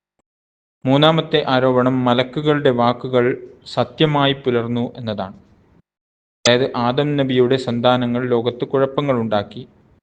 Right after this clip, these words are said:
അങ്ങനെ അള്ളാഹുവിൻ്റെ പ്രവൃത്തി ആക്ഷേപാർഹമായി തീരുകയും മലക്കുകളുടെ വാക്കുകൾ സത്യമായി പുലരുകയും ചെയ്തു. ഈ ചോദ്യങ്ങൾക്കെല്ലാം ഉത്തരം നൽകുന്നതിന് മുമ്പായി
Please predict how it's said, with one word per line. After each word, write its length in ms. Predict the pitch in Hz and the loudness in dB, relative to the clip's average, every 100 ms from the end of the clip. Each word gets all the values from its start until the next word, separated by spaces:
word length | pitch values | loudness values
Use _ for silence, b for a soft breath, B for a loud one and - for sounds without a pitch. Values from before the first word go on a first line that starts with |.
| _ _ _ | _ _ _
അങ്ങനെ 300 | 127 135 147 151 | -2 0 2 0
അള്ളാഹുവിൻ്റെ 680 | 131 131 147 160 156 170 151 | 0 2 4 4 4 0 -2
പ്രവൃത്തി 560 | 156 127 127 131 - 131 135 - - _ _ _ 120 | 0 0 0 -6 -4 -4 -4 -8 -20 _ _ _ -4
ആക്ഷേപാർഹമായി 1120 | 120 127 - 147 143 143 143 113 131 120 113 | -4 -4 0 2 4 4 2 0 -4 -4 -4
തീരുകയും 580 | 110 110 110 113 110 127 - - b b _ | -4 -4 -4 -4 -4 -6 -12 -20 b b _
മലക്കുകളുടെ 840 | 123 117 131 135 151 147 139 127 | -2 0 0 -2 0 0 2 0
വാക്കുകൾ 500 | 120 113 113 123 123 123 - - _ _ _ | 2 0 -2 -6 -4 -4 -6 -18 _ _ _
സത്യമായി 720 | - - 117 - 139 135 120 | -18 -8 -8 -2 -2 0 -2
പുലരുകയും 600 | 117 120 110 107 107 107 107 | -2 -2 -4 -4 -6 -8 -8
ചെയ്തു. 300 | - 104 104 - _ _ _ _ _ _ | -10 -12 -12 -20 _ _ _ _ _ _
ഈ 100 | 160 185 180 - | 4 4 2 -2
ചോദ്യങ്ങൾക്കെല്ലാം 960 | 143 139 135 151 151 147 135 123 131 135 - | 4 4 6 2 2 0 0 2 2 2 -4
ഉത്തരം 320 | 123 139 139 | -2 0 0
നൽകുന്നതിന് 520 | 127 117 123 120 120 117 | 0 -2 -2 -2 -2 -2
മുമ്പായി 500 | 110 107 110 110 | -2 0 0 0